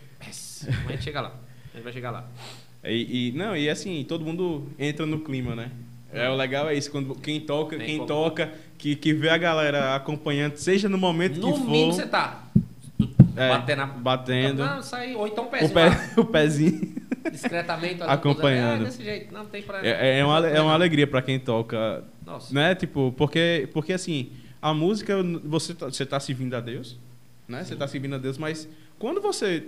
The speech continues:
Speaker 2: sente que o outro, através da sua música, da sua arte, do seu dom, também tá ali, né? Sentindo a presença de Deus,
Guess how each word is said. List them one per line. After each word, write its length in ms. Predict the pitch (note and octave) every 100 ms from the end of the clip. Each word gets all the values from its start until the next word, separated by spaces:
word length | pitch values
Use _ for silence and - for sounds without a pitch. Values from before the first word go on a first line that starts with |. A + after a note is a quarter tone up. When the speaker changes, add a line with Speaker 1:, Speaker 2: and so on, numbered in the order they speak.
| -
Speaker 2:
sente 380 | - - F#3 -
que 100 | -
o 60 | A3
outro, 460 | F3+ D3 - A#2 - - - - - - - -
através 540 | C#3+ D3 D#3 D#3+ G#3 A3
da 80 |
sua 260 | G3 - G#3+
música, 420 | G3 D#3 D3 C#3+
da 100 | C3
sua 260 | C3 D#3+ G3
arte, 320 | D#3 B2+ B2+
do 80 | B2+
seu 240 | - E3
dom, 380 | E3+ C3 A#2+ A2+ - - - - -
também 260 | C#3+ D3 G3
tá 420 | E3+ C3 A#2 - - - - - - -
ali, 420 | B2 B2+ B2 A#2+
né? 600 | B2 C#3+ D#3+ C#3 B2+ B2
Sentindo 420 | - D3+ D3+ E3+
a 40 | F#3
presença 400 | E3+ D3+ D3 C#3
de 80 | B2
Deus, 520 | B2+ E3 F#3+ -